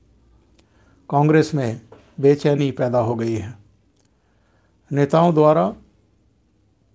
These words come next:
हार के लिए जिम्मेदार असल कारणों को तलाश किया जा रहा है। तीन कारण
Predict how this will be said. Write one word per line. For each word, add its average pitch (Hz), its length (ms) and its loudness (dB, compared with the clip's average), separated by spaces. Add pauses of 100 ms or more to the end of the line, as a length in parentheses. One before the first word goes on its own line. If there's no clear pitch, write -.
(880)
हार 175 320 2
के 196 140 2
लिए 185 160 4
जिम्मेदार 156 580 4 (720)
असल 208 400 2 (120)
कारणों 147 380 2
को 123 300 -6 (1120)
तलाश 131 340 -2
किया 117 260 -8
जा 110 160 -6
रहा 107 260 -12
है। - 180 -18 (3250)
तीन 220 300 4
कारण 165 440 2